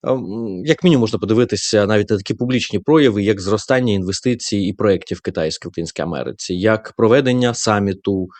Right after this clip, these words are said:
з, е, участю лідерів латинськоамериканських країн, які збиралися в Пекіні у Сі Цзіньпіня.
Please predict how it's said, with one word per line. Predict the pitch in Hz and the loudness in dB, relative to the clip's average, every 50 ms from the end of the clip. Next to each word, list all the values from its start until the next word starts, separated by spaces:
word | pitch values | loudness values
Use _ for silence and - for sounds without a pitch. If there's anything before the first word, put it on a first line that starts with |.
| _ _ _ _ _ | _ _ _ _ _
з, | 87 90 85 90 92 95 95 95 95 95 92 87 90 _ _ _ - - - _ _ | -8 -6 -6 -2 0 2 4 4 4 4 2 0 -2 _ _ _ -20 -20 -20 _ _
е, | 92 98 95 95 95 95 95 - _ _ - - _ _ | 0 0 2 2 2 0 -2 -4 _ _ -20 -20 _ _
участю | 143 139 117 - 127 113 - - - - 117 110 | -2 -2 2 2 2 2 0 -4 -2 2 2 4
лідерів | 110 113 123 110 110 107 104 107 101 - | 4 2 2 4 4 4 2 2 0 0
латинськоамериканських | 107 104 - - 113 104 - - - 104 101 107 107 - - 101 95 90 - 107 95 | 0 0 2 2 0 0 0 0 0 2 2 2 2 2 0 0 -2 -2 -2 -4 -4
країн, | - - 117 131 131 | 0 0 2 2 2
які | 101 95 90 - 107 | 0 -2 -2 -4 -6
збиралися | 95 95 92 101 110 117 117 113 101 98 - - 107 101 98 | -4 0 2 2 4 4 4 4 2 0 -2 0 2 2 2
в | 95 - | 0 -2
Пекіні | - 113 107 - 113 110 107 104 104 104 104 | -6 -6 -2 0 0 2 2 2 2 2 2
у | 98 - - 98 101 101 101 98 | 2 0 0 -2 0 0 0 -2
Сі | - - 107 98 | -2 -2 -4 -2
Цзіньпіня. | 95 107 101 87 - 90 87 87 87 85 | -2 -2 -2 -2 -2 -2 -2 -2 -2 -4